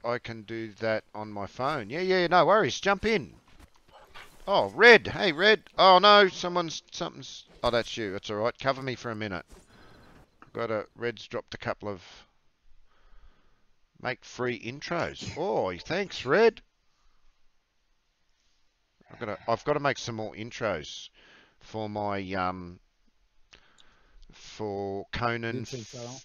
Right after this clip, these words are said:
Speaker 1: Yeah, gotta make 'em for Conan. Gotta make 'em for, um, pub G and
Speaker 2: pub G.
Speaker 1: Warframe and everything,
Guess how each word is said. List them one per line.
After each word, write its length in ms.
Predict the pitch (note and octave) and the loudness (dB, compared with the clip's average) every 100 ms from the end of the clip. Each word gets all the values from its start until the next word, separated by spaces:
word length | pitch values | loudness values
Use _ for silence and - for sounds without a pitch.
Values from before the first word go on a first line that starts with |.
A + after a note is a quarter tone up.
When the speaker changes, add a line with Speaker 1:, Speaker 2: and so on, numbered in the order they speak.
| _ | _
Speaker 1:
Yeah, 440 | A2 A2 G#2 F#2+ D#2 C#2 | -4 0 2 0 -4 -8
gotta 140 | A#2+ | -10
make 220 | G#2+ G#2 | -8 -10
'em 60 | G2+ | -10
for 120 | - | -14
Conan. 460 | - A2 A2 A2 G#2 | -8 -6 -6 -8 -6
Gotta 160 | A#2 | -4
make 280 | G#2 G2+ G2+ | -2 -4 -6
'em 120 | G#2 | -12
for, 560 | F#2 - G2+ F#2+ F2+ F#2 | -14 -10 -8 -8 -10 -6
um, 580 | F2+ F2+ F2+ F2+ F2 E2 | -6 -6 -8 -10 -14 -12
pub 240 | G#2 G#2 | -6 -6
G 560 | F#2 G2+ G2 G2+ G2 G2 - | -6 -8 -6 -6 -8 -10 -10
and 520 | F#2+ F2+ F2 F2 A#2 | -8 -8 -10 -10 -12
Speaker 2:
pub 60 | |
G. 60 | G2+ | -10
Speaker 1:
Warframe 800 | G#2 G#2 - G#2+ G#2 G2 G2 G2 - | -8 -8 -6 -4 -4 -6 -8 -12 -14
and 880 | F2 F2 E2+ E2+ E2 E2+ E2 D#2 - _ _ _ | -12 -10 -10 -12 -14 -18 -18 -20 -20 _ _ _
everything, 380 | G#2+ G2+ F2+ | -12 -10 -12